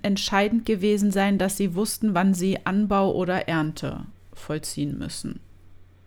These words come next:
Ideen von Wissenschaftlern und Konstrukteuren.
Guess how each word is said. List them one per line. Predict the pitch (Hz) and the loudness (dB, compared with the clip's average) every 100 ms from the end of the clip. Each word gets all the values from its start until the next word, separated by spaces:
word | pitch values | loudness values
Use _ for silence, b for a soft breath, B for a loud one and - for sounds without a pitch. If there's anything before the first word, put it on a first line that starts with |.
| - - - - - - - - - - - - - - - - - | -20 -20 -20 -20 -20 -20 -20 -20 -20 -20 -20 -20 -20 -20 -20 -14 -2
Ideen | 226 175 208 208 233 | 0 2 2 4 4
von | 226 226 | 0 0
Wissenschaftlern | 190 196 214 - 202 - 185 175 | 0 -2 -4 -4 -8 -4 -4 -4
und | |
Konstrukteuren. | - 190 185 - 175 - - 160 156 160 | -2 -4 -4 -8 -12 -10 -4 -2 -2 -6